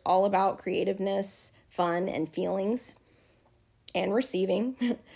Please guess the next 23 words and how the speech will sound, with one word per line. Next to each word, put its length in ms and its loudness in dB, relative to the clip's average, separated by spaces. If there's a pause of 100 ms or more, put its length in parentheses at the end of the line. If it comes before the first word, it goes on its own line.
<laughs> 260 -18
I 140 6
know 520 8
it 180 2
sounds 380 4
weird, 640 0
but 400 4 (260)
dance. 760 4 (520)
<laughs> 540 -20
Dancing 520 6
is 400 6
a 80 6
beautiful 520 2
expression 800 0
that 200 0
can, 600 -2 (1000)
like, 200 2
bring 420 2
love 420 6
out 240 0
of 160 -2
you, 420 -2
and 640 -4